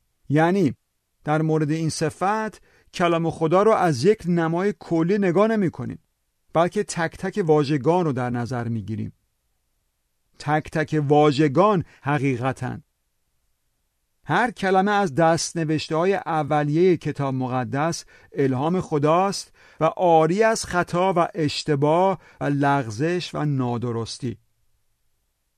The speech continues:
بنابراین چون هر کلمه از کتاب مقدس کلام راستین از جانب خداست، پشتوانه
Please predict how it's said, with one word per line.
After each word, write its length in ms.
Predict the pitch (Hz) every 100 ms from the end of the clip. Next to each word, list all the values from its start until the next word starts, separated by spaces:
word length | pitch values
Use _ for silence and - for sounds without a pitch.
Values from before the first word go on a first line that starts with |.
| _ -
بنابراین 600 | 147 151 151 156 190 143 _ _ _ _ -
چون 280 | - 196
هر 220 | 175 226 220
کلمه 560 | - 165 151 151 120 _ _ -
از 180 | 147 -
کتاب 320 | 151 156 156
مقدس 720 | 151 147 143 185 160 120 - _ - -
کلام 500 | - 160 170 190 196
راستین 880 | 196 180 160 151 151 - 208 202 143 -
از 300 | 147 147 98
جانب 480 | 120 139 147 208 220
خداست، 880 | - 151 139 196 170 135 - - _ _ _ _ _ _ -
پشتوانه 960 | 156 156 - - 151 156 170 190 190